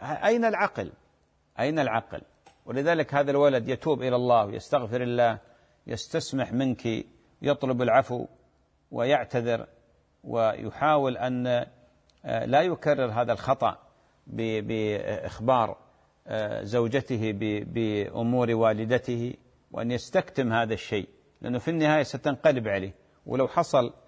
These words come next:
بينه وبين زوجته شيء، وش تقول الزوجة؟ "لو فيك خير ما كذا وكذا". ها؟ هذه الزوجة لو حصل بينه وبينه مشكلة، قالت له: "لو فيك خير ما سبيت أمك وأبوك، لو فيك خير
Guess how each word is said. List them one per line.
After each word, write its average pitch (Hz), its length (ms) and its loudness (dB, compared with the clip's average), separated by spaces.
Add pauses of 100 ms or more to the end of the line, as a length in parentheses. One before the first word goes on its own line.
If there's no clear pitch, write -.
(280)
بينه 139 300 2
وبين 131 260 0
زوجته 131 380 0
شيء، 110 320 0
وش - 120 -8
تقول 160 240 2
الزوجة؟ 113 480 2 (580)
"لو 160 220 4
فيك 170 240 0
خير 175 340 4
ما 147 180 2
كذا 127 280 2
وكذا". 98 440 0 (440)
ها؟ 151 240 0 (420)
هذه 147 200 -2
الزوجة 127 540 2
لو 127 320 2 (120)
حصل 156 340 2
بينه 139 240 2
وبينه 131 260 0
مشكلة، 131 520 0 (760)
قالت 175 320 6
له: 170 120 4
"لو 165 120 4
فيك 151 160 -2
خير 160 280 2
ما 151 120 2
سبيت 143 420 -2
أمك 127 260 0
وأبوك، 117 420 0 (720)
لو 123 140 4
فيك 151 220 -2
خير 147 500 4